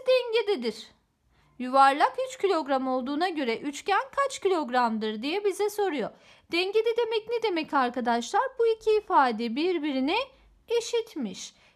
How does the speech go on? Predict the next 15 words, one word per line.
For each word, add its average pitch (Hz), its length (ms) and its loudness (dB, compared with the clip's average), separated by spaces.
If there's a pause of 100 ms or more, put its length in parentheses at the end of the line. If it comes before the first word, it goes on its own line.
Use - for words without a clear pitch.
Yani 427 360 2
burada 440 200 2
ne 440 340 -2
görüyoruz? 294 760 -2
Dört 453 360 0
tane 254 580 0 (1600)
yuvarlak 247 600 2
sembolü 427 640 2
görüyoruz. 392 760 0 (1600)
Sol 508 400 4
kefedeki 320 720 0
ağırlıklar 349 920 4
sağ 508 420 2
kefedeki 294 580 0
ağırlığa 339 440 4